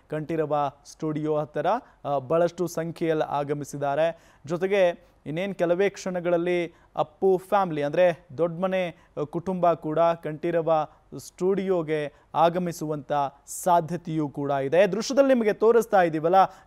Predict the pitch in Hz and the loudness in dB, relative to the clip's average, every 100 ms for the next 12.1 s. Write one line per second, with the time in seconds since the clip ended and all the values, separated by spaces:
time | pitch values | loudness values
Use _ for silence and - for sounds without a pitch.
0 | 151 196 254 247 208 185 220 208 208 233 | -2 4 6 6 0 0 2 2 -2 -6
1 | _ _ 170 190 247 - 285 240 247 233 | _ _ 0 0 -2 -2 -2 0 0 -2
2 | - 240 233 233 214 _ - - 160 180 | -2 0 2 0 -4 _ -10 0 2 4
3 | 170 202 214 220 220 214 208 190 - - | 2 2 4 4 4 4 4 2 -2 -2
4 | 147 185 - 220 208 190 165 127 143 196 | 2 2 8 8 8 6 4 0 -4 0
5 | 240 233 233 208 - _ _ - 185 247 | 2 4 2 2 -2 _ _ -2 2 6
6 | 269 - 233 190 151 - _ _ _ - | 6 4 -2 -2 -4 -6 _ _ _ -10
7 | 160 226 233 220 - 180 170 180 196 240 | -4 -2 0 0 -2 -2 -2 -2 2 4
8 | 214 190 226 214 143 196 254 254 - 269 | 4 4 4 4 4 0 0 -2 0 0
9 | 240 214 175 208 208 214 208 202 190 156 | 2 0 -2 -4 -2 -2 2 4 2 0
10 | 175 180 180 170 175 165 - _ _ - | -2 -2 0 0 0 -2 -6 _ _ -2
11 | 151 151 147 147 165 170 165 - 165 160 | 2 2 0 -2 0 0 0 0 0 0
12 | 160 | -4